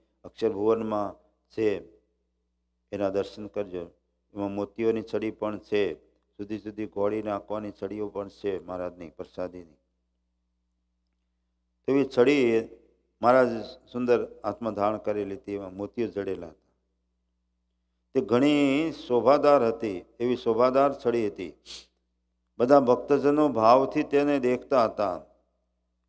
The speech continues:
એવી રીતે એ છડીને પણ ભક્તો ભાવથી જોઈ રહ્યા છે.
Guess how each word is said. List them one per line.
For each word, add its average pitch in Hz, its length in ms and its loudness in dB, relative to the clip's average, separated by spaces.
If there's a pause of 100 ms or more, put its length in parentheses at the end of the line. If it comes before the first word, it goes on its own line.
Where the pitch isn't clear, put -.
(180)
એવી 123 100 0
રીતે 143 400 6
એ 123 280 2
છડીને 127 380 0
પણ 131 280 -2
ભક્તો 120 320 -2
ભાવથી 113 420 0
જોઈ 107 240 -4
રહ્યા 104 220 -2
છે. - 200 -20